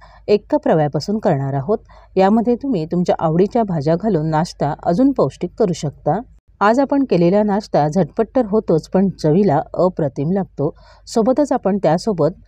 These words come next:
चटणी पण केलेली आहे. आपल्या चॅनलवर वेगवेगळ्या प्रकारच्या साध्या सोप्या पद्धतीने केलेल्या नाश्त्याच्या रेसिपीज उपलब्ध आहेत. त्या लिंक मी डिस्क्रिप्शन बॉक्समध्ये देत आहे,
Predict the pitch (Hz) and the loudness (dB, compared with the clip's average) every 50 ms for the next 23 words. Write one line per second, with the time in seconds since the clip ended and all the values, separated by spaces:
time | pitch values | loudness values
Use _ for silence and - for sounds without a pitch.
0 | _ - - - - - 202 185 - - 214 202 - 247 269 262 - 202 139 135 | _ -20 -20 -20 -2 0 0 0 2 0 0 0 0 0 0 2 2 0 0 0
1 | 135 127 131 135 135 139 139 135 190 240 254 - - - - - - - - - | -2 -4 -2 -2 -2 -2 -2 -2 -2 -2 -4 -6 -16 -20 -18 -4 -2 -2 0 2
2 | 254 285 269 - 214 160 160 180 208 233 233 185 170 180 - - - - - - | 0 0 2 2 0 0 2 0 0 2 2 2 2 0 -2 -10 -20 -20 -8 0
3 | - 190 196 180 240 262 254 277 269 262 - 170 151 - 185 196 185 - - 151 | 2 2 4 4 4 2 2 2 0 2 0 -2 0 2 0 0 0 0 0 0
4 | 147 - - 196 170 160 220 233 240 - 247 - 233 233 - 208 175 127 165 165 | 0 0 0 0 0 2 2 0 0 -2 -2 -2 -2 0 0 0 0 0 -2 0
5 | 170 196 190 202 190 - 165 147 160 196 202 175 147 156 160 151 143 143 - - | 0 2 2 2 2 2 2 2 4 4 4 2 2 2 0 0 -2 -2 -2 -2
6 | 208 196 - 226 220 175 147 - 147 - 226 208 233 175 - 135 131 123 120 131 | -2 0 0 0 0 0 -2 -2 -2 -2 -2 0 -2 -2 -2 -2 -2 -2 0 -2
7 | 131 131 131 143 208 240 - - _ _ - - - - - 196 170 165 160 180 | 0 0 0 0 -2 -2 -4 -10 _ _ -20 -20 -20 -4 0 2 2 4 4 4
8 | 226 240 - 208 175 156 - - 170 180 - - - 285 - - 302 294 247 151 | 4 4 2 0 -2 -2 -2 -2 -2 -2 -2 2 0 0 0 2 0 2 2 2
9 | - - - 151 135 160 185 185 175 135 - 147 135 123 110 139 127 | 0 -2 -4 -4 0 0 2 2 2 0 0 0 -4 -4 -4 -4 -6